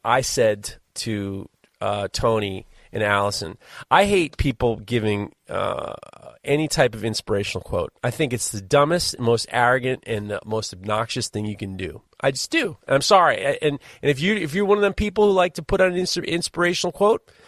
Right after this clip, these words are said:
what you're trying to do is you're trying to link yourself to that speech, your, or that quote, and it, I find it to be obnoxious. So <laughs> I've known Tony twenty years.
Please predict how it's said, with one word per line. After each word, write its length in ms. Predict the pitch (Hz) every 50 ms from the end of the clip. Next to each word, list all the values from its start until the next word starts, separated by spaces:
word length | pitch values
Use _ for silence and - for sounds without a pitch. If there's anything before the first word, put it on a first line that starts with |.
| - - - - - - _ _ - _ _ _
what 220 | - 127 151 165 156
you're 80 | 180
trying 260 | - - 220 214 220 214
to 40 | 208
do 240 | 170 240 285 339 311
is 140 | 214 185 165
you're 100 | 196 170
trying 380 | - - 208 190 185 190 196 196
to 320 | - - 185 170 156 139 -
link 420 | - 135 131 139 165 196 202 - -
yourself 500 | 156 160 - - - 170 151 147 143 -
to 140 | - - 123
that 300 | 123 123 113 - - -
speech, 640 | - - - - 175 170 131 110 - - - - - _
your, 240 | - 127 131 123 117
or 200 | - 123 120 123
that 200 | 127 127 110 -
quote, 320 | - - 180 175 170 151 -
and 120 | - 135 135
it, 180 | 139 113 90
I 160 | 113 151 156
find 220 | 151 - 180 160 156
it 80 | 156 -
to 80 | - 143
be 80 | 147
obnoxious. 520 | 156 - 185 190 190 - - 98 95 - - _ - - - - - - _ -
So 400 | - - - 196 185 180 180 - - - - -
<laughs> 220 | - - - -
I've 140 | - 202 233 220
known 200 | 226 214 202 180
Tony 260 | - 185 175 160 147
twenty 320 | - - 147 131 123 110
years. 380 | 98 78 - - - - -